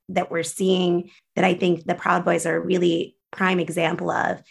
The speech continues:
and your book does a lot of work on it, on how the legal and extra legal forces of fascism work together, and the danger that that poses in their aims to, you know, beat, cheat, and terrorize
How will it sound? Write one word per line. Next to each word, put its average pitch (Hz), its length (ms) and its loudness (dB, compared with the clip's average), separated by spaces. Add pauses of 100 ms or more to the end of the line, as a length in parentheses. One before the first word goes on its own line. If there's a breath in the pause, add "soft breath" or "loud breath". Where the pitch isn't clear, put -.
and 180 120 4
your 165 120 4
book 175 160 0
does 165 160 -2
a 180 40 2
lot 160 140 2
of 170 80 0
work 247 180 2
on 180 120 2
it, 175 100 -2
on 170 100 -2
how 190 500 2 (180 soft breath)
the 185 160 4
legal 208 500 2
and 165 180 -2
extra 185 360 -2
legal 156 520 -6 (200)
forces - 960 0 (400)
of 175 340 4
fascism 165 720 -4 (200)
work 185 320 2
together, 156 720 -2 (240)
and 165 600 0 (240 soft breath)
the 185 100 4
danger 190 480 4
that 165 160 -2
that 185 240 4
poses 160 580 -4 (180 soft breath)
in 202 420 4
their 180 240 2
aims 170 460 -2
to, 170 140 -2
you 165 120 2
know, 156 120 2
beat, 233 400 2
cheat, 202 400 -2 (140)
and 180 220 4
terrorize 160 680 6